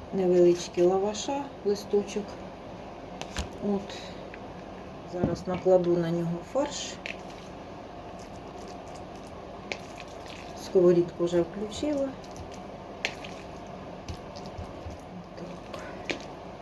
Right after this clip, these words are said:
Яйця збила, трішки доб-, добавила кефіру. Не яйце, а два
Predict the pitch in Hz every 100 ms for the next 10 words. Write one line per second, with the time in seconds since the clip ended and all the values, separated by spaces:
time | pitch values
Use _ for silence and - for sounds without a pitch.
0 | - - - - - - - - 190 196
1 | 190 185 170 170 202 269 262 254 - -
2 | - - - 180 - 170 170 170 - 160
3 | 170 175 165 170 170 - - - - -
4 | - - - 185 180 - 285 285 285 -
5 | - - - - - - 190 180 185 -
6 | 254 165 160